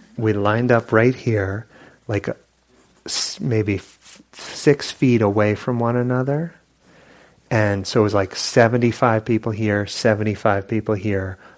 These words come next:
looking at one another. And then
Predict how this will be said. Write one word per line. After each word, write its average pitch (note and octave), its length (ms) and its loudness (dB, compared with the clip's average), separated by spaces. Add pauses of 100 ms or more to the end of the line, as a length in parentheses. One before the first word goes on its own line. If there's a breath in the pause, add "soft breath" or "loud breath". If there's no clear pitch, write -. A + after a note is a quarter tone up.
(220 loud breath)
looking A#2 480 2
at A#2+ 140 -4
one G#2 180 0
another. F#2+ 720 -4 (840 soft breath)
And A2 220 2
then G#2+ 400 0